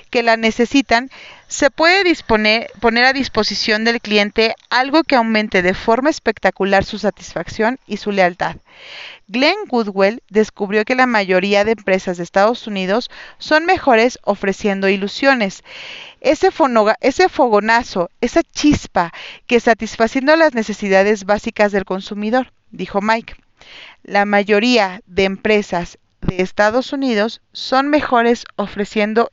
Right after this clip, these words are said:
ilusión que satisfaciendo las necesidades básicas del consumidor". ¿Cómo es eso? Bueno, no son solo los clientes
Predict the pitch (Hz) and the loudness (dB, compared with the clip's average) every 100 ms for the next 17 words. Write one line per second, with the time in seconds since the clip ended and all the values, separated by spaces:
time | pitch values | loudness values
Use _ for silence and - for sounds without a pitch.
0 | - 208 190 190 240 269 370 _ _ - | -4 -2 -2 -4 -2 -4 -4 _ _ -20
1 | - - _ - 349 370 285 262 - 214 | -20 -20 _ -2 2 2 0 -2 0 2
2 | 240 226 220 - 196 185 185 180 190 - | 2 2 0 2 2 2 0 -6 -6 -4
3 | 185 185 185 180 214 240 285 285 294 - | 2 2 2 0 0 0 0 2 0 -2
4 | - 190 208 214 214 208 - 190 175 - | -18 -4 -2 0 -2 -4 -6 -6 -6 -8
5 | - _ _ _ _ _ _ - - - | -12 _ _ _ _ _ _ -20 -20 -20
6 | - - 339 392 294 220 190 170 202 330 | -10 -4 0 4 4 2 0 -2 -4 -8
7 | _ _ _ _ _ _ _ 190 180 240 | _ _ _ _ _ _ _ -8 0 0
8 | 170 160 - - - - 220 247 294 381 | 0 -6 -10 -18 -18 -10 -2 0 2 0
9 | 403 - 247 240 240 214 - 196 196 190 | 0 0 2 4 2 0 -4 -2 0 0
10 | 190 226 | 0 0